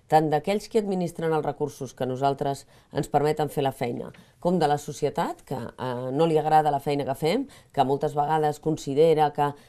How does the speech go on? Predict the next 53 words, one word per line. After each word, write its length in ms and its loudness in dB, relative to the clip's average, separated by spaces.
no 140 4
hem 100 0
tractat 320 -2
una 160 2
notícia 320 -2
amb 140 0
prou 100 2
profunditat, 840 -2
o 180 4
que 140 4
ha 540 -2
escoltat 420 2
una 140 4
entrevista 340 0
que 80 -2
no 100 2
li 120 4
ha 20 2
agradat 400 2
i, 80 -4
en 80 -2
canvi, 240 0
no 80 2
ha 80 -2
escoltat 320 0
la 80 0
que 80 0
li 140 2
hauria 260 4
agradat 320 -4
sentir, 400 -4
que 100 4
també 240 -2
l'hem 140 -2
feta, 380 2
etcètera, 540 0
etcètera. 340 -4
Això 240 -2
forma 320 -2
part 240 -4
de 80 -4
la 80 -4
nostra 320 -8
feina, 480 -10
i 160 0
aquesta 400 2
és 240 0
la 80 2
gràcia 400 0
de 80 -2
la 80 -4
nostra 320 -6
feina, 380 -4